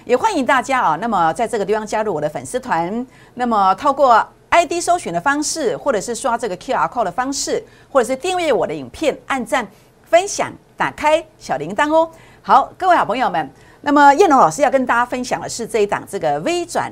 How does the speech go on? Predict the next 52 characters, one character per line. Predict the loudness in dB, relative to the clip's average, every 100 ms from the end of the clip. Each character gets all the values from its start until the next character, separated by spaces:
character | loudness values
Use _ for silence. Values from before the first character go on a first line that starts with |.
| -4
逆 | -2 -2
势 | -4 -4 -6 -6
小 | -6 -6 -6
天 | -10 -6
王 | -6 -4
标 | -4 -4
股， | -6 -12 -18 -20 -6
而 | 2 2
这 | 2 -2
档 | -4 -4
标 | 2 2
股 | 2 -2
呢， | -4
在 | -2 -4
这 | -4
个 | -6
地 | -4
方 | -4 -2
啊， | -4 -6 -12 _
整 | -6
个 | -4
技 | -4 -4
术 | -4
线 | -4
型 | -6 -6
的 | -4
转 | -4 -6
强， | -6 -6 -6 -12 -14 -6
而 |
且 | -6 -4
呢 | -2 -4
是 | -4
属 | -8 -8
于 | -6
低 | -4 0
位 | 2 2
接， | -2 -4 -4 -8 _
而 | -4 -2
且 | -2
目 | -4 -4
前 | -6
呢， | -4 -4 -6 -18 -6
整 | -4
个 | -4
筹 | 0 0
码 | 2 -2 -4 _ -10
已 | -2
被 | 0 0 -2
一 | -6
些 | -4
大 | 0 2 0
咖 | -2 -2 -2